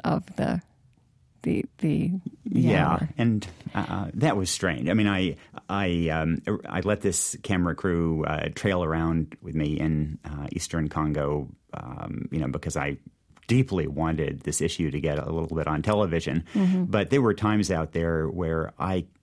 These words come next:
Speaker 2: I mean, I would have throttled that cameraman if it, if it <laughs> wouldn't have undermined my humanitarian image. <laughs>
Speaker 1: Right.
Speaker 2: But, uh, you know, but ultimately, I was so impressed with what he did, and, uh,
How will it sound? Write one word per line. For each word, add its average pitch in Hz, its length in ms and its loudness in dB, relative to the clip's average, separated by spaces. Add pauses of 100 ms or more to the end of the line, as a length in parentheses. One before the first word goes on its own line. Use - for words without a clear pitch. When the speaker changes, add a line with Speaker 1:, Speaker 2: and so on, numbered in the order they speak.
(180)
Speaker 2:
I - 20 -4
mean, 82 160 0
I 101 100 0
would 98 180 0
have 71 100 -4
throttled 95 760 -2
that 80 220 -2 (240)
cameraman 80 680 0
if - 120 -4
it, - 140 0
if 80 160 2
it - 540 0
<laughs> - 40 -2
wouldn't 160 220 6
have 110 80 2
undermined 123 580 6
my 131 200 6
humanitarian 131 680 6
image. 135 380 6
<laughs> - 640 2
Speaker 1:
Right. - 260 6 (920)
Speaker 2:
But, 117 280 2
uh, 101 320 2
you 147 60 4
know, 139 80 6
but 107 140 2
ultimately, 90 800 2 (400)
I 87 100 -2
was 82 260 -2
so - 320 0
impressed 82 460 -2
with 73 320 -2
what 80 220 -2
he 76 80 0
did, 78 320 -2
and, 85 580 0
uh, 78 400 -6